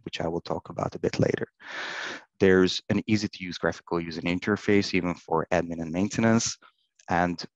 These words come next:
the modularity of different components, including visualization, is key as well. So, uh, like in Tableau as well, that, uh, it's, it's easy to, uh, modify the views, um, add things. So yeah, we'll talk about this later as well.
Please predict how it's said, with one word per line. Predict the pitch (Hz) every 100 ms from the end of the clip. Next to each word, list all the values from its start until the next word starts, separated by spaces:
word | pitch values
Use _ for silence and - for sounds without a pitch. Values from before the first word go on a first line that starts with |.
| -
the | 92
modularity | 95 95 98 98 98 95 -
of | 85
different | 82 85 85 -
components, | 82 - 90 87 85 -
including | 82 - 90 85 85
visualization, | 87 85 82 85 82 - 85 82 - -
is | 85 80 -
key | - 90 85
as | 80
well. | 85 85 - _ _
So, | - 87 80 82 82
uh, | 85 82
like | 80 80 -
in | 80
Tableau | 82 80 82
as | 82 -
well, | 82 80
that, | 80 78 - -
uh, | 82 80 -
it's, | 82 - -
it's | -
easy | 98 87 87 -
to, | 85 82 80 - - - -
uh, | 85 76 76 76
modify | 90 87 - 80
the | 80
views, | 76 80 80 80 - -
um, | 80 76 78 78 - -
add | 87 - -
things. | 82 80
So | - 82 78 78 -
yeah, | 82
we'll | 80
talk | 80 - -
about | -
this | - -
later | 85 - -
as | -
well. | 92 90